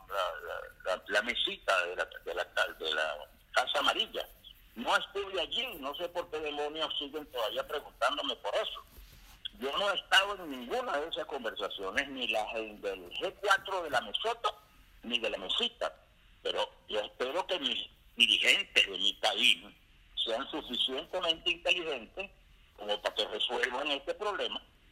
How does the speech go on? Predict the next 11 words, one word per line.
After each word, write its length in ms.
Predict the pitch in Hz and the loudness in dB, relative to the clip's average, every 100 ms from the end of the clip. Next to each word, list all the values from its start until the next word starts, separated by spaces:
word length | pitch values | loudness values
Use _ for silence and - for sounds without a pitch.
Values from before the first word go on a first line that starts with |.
| - - | -8 -4
sin 160 | 117 107 | -4 -4
necesidad 760 | 101 113 - 107 92 85 90 | -4 -2 -2 -2 2 2 2
de 140 | 113 143 | 0 -2
llegar 500 | 160 - - - - | 0 0 0 -2 0
a 100 | 127 | 0
los 180 | 104 101 | 0 -4
extremos 500 | - - 95 110 160 | -4 -4 -4 -4 -4
de 80 | 117 | -4
una 180 | - 214 | -6 -4
invasión 500 | 226 - - - 117 | 0 0 0 -2 2
militar 500 | - - 92 95 | 0 2 4 4